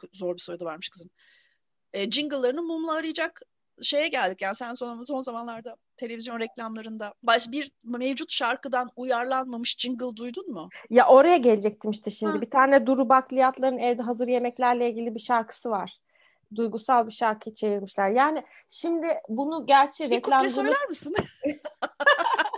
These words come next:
Speaker 2: Ee, maalesef. Ama
Speaker 1: Evet.
Speaker 2: geçenlerde şeyi paylaştım, gördün mü? Bir internet e-ticaret sitesinin, e, YouTube'da bana çıkan ön reklamını. Adana havası mıydı, Ankara havası mı,
Speaker 1: Ay,
Speaker 2: neydi?
Speaker 1: evet ya.
Speaker 2: O neydi
Speaker 1: Kapatalım
Speaker 2: öyle?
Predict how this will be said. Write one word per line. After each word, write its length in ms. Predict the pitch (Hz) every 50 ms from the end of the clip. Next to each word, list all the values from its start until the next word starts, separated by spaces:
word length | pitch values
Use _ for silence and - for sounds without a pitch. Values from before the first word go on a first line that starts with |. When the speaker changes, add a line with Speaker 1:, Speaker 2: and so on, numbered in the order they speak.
| 339 - _ _ _ _ _ - 254
Speaker 2:
Ee, 220 | 240 233 220 233
maalesef. 600 | 240 254 269 294 320 285 262 - - 277 302 349 - _
Ama 180 | - 240 254 285
Speaker 1:
Evet. 120 | - 277
Speaker 2:
geçenlerde 460 | 269 277 320 294 294 302 294 294 302 302
şeyi 280 | - 302 294 311 311
paylaştım, 540 | - 294 233 214 208 208 214 - - 226 220
gördün 300 | 214 226 233 233 349 359
mü? 180 | 311 247 220 208
Bir 140 | 233 240 247
internet 520 | - 240 220 240 233 220 226 240 240 240 _ -
e-ticaret 680 | - 220 220 220 220 - 220 220 226 226 226 220 226
sitesinin, 720 | 226 - - - 220 214 - - 220 220 220 220 220 220 _ - - _ -
e, 60 | -
YouTube'da 460 | 220 233 240 240 - 214 _ - 220 208
bana 220 | 220 220 226 220
çıkan 320 | 220 - - 226 220 214
ön 200 | 214 226 220 220
reklamını. 540 | 208 208 214 - 214 202 202 196 196 190 190 -
Adana 320 | 214 196 240 254 269 269
havası 320 | 262 226 208 196 - -
mıydı, 160 | 208 196 190 190
Ankara 400 | 202 202 214 226 226 254 240 226
havası 280 | 214 208 214 208 - 233
mı, 180 | 226 220 214 214
Speaker 1:
Ay, 60 | 214
Speaker 2:
neydi? 160 | 214 214 208 208 208
Speaker 1:
evet 340 | 196 180 175 - - -
ya. 200 | 180 170 151 135 165
Speaker 2:
O 160 | 240 254 285
neydi 140 | 330 330 294
Speaker 1:
Kapatalım 460 | 254 208 226 214 - - 269 277 -
Speaker 2:
öyle? 160 | 202 208 226